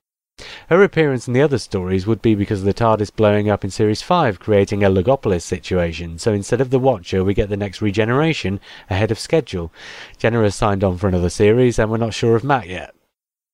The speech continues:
Uh, there is more, but don't want to go on. Just wanted to add, love the podcast. You really are the highlight of my week, and keep up the great work. Now, patently, that didn't happen. And obviously, that's not going to happen.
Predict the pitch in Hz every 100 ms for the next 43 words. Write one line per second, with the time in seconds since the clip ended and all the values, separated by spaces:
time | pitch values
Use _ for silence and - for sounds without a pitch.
0 | - - - - 90 117 117 120 135 175
1 | 123 107 110 104 - 101 80 85 92 85
2 | 80 98 - 127 113 117 104 110 131 -
3 | - 104 92 - 87 87 - 92 101 101
4 | 95 92 87 101 95 95 92 98 92 98
5 | 117 - - 98 - 110 104 92 107 104
6 | 95 87 80 - - - - - - -
7 | 175 160 - 202 175 - 117 90 98 101
8 | 117 107 110 104 104 104 92 - 78 78
9 | _ _ _ - 110 113 - 160 143 -
10 | 113 92 87 - 92 90 92 95 90 _
11 | - 104 104 92 90 139 139 117 98 98
12 | 92 98 95